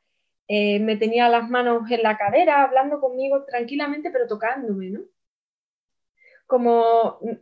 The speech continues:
como el trato que tú haces, a lo mejor cuando es tu hijo o es una pareja cer-, una familiar,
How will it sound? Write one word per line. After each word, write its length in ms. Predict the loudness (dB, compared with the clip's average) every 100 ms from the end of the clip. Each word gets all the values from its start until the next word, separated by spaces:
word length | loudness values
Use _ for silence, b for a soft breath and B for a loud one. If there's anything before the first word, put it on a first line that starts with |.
| _ _ -4
como 180 | 0
el 120 | 0 0
trato 260 | -4 -2
que 100 | -6
tú 180 | -2 0
haces, 520 | 0 0 0 0 -2
a 60 | -4
lo 60 | -4
mejor 420 | -2 -2 -4 _
cuando 260 | -6 -2 0
es 180 | 0 -4
tu 120 | -6
hijo 320 | -6 -6 -4 -2 0
o 140 | -2
es 260 | -4 -10 -14
una 200 | -10 -2
pareja 340 | -2 -2 -10 -10
cer-, 240 | -10 -12 _
una 420 | -8 -6 -4 -4 -6 _ _ _ _
familiar, 560 | -8 -6 0 2 2